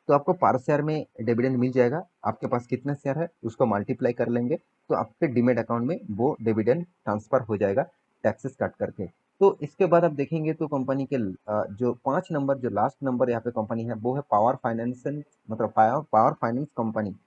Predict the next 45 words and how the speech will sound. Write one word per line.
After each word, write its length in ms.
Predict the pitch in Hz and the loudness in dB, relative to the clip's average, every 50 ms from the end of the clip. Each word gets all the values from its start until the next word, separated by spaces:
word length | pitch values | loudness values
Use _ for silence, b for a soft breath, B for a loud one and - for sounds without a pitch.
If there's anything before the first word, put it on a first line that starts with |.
| _ _ _ _ | _ _ _ _
तो 60 | 170 | -8
Power 320 | 151 147 135 127 135 170 175 | -2 0 2 4 4 2 2
Finance 400 | 175 - 135 131 147 165 170 - | 0 -2 -2 -2 -2 -4 -4 0
Corporation 500 | - 127 123 - 135 135 - - 143 139 | 0 0 0 0 -4 -4 -2 -4 -4 -4
company 340 | 135 120 113 120 123 131 | -4 -2 -2 -2 -2 -2
जो 100 | 127 143 | -2 -2
मैं 120 | 135 135 131 | -2 -2 -2
पिछले 320 | - 123 110 - 131 135 | -4 -8 -4 0 0 0
दिनों 180 | 123 135 135 131 | 2 0 0 0
में 120 | 139 139 | 0 0
इसका 220 | 139 131 - - 123 | -2 -2 -2 -4 -2
details 440 | 104 110 104 - 143 151 139 - | -2 -2 -2 -2 -2 -4 -2 -4
video 180 | 127 117 135 127 | -2 -2 0 0
बना 160 | 113 113 110 | 0 0 -2
के 120 | 110 - 113 | -2 -2 -2
दिया 160 | 107 107 101 | -2 -2 -2
था, 160 | - 143 165 - _ _ _ _ _ | -2 -4 -8 -10 _ _ _ _ _
तो 60 | - 156 | -8 -4
Power 340 | - - 117 110 135 185 | 2 4 4 6 4 4
Finance 400 | 190 - - 143 147 160 170 170 | 2 0 -2 -2 0 -2 -4 -6
Corporation 680 | - - 135 127 - 143 135 139 135 - 147 147 147 139 - - | 0 -2 -2 0 0 -2 -4 -4 -4 -4 -6 -6 -6 -8 -8 -6
Limited 460 | 113 110 113 120 131 123 151 143 131 - | -2 0 0 0 2 2 0 0 0 -2
जो 100 | 131 120 | -4 -2
है 160 | 123 135 151 - _ _ _ _ - | -2 -2 -4 -6 _ _ _ _ -8
इसके 260 | 131 127 - _ 185 | -8 -8 -2 _ 2
ऊपर 200 | 175 165 175 170 | 2 4 4 0
आपको 180 | 165 160 - 160 | 0 2 0 0
dividend 380 | 143 120 110 117 120 135 131 120 | 0 2 0 0 0 0 0 0
मिलने 200 | 117 117 120 117 | 0 0 0 2
वाला 200 | 117 117 113 117 | 2 2 2 2
है। 140 | 123 139 147 - _ _ _ - | -2 -6 -8 -12 _ _ _ -2
और, 140 | 113 - - - _ 120 | -2 -2 -2 -6 _ -4
अ, 120 | 113 - - _ _ _ _ 143 | -4 -4 -4 _ _ _ _ 0
यहाँ 120 | 143 143 | 0 0
पे 120 | 143 170 | 0 0
जो 100 | 156 165 | 0 0
dividend 440 | 151 123 123 113 117 131 139 147 135 | 0 0 0 0 0 0 0 -2 -2
company 360 | - 143 131 123 135 139 135 | -2 -2 0 0 0 -2 -2
देने 220 | 113 107 117 117 120 | -2 -2 0 0 2
वाला 220 | 117 117 113 117 | 4 4 2 2
है 100 | 123 139 | 0 -2
वो 160 | 123 120 120 | -2 -2 -4
totally 520 | 120 - - 160 151 - - 160 156 165 175 175 _ _ _ _ _ _ _ _ | -2 0 0 -2 0 2 0 0 0 0 -2 -4 _ _ _ _ _ _ _ _
two 280 | 208 208 214 226 240 226 - _ _ | 0 0 2 0 -2 -6 -14 _ _
point 340 | 165 156 156 156 160 151 | 2 2 2 2 0 -4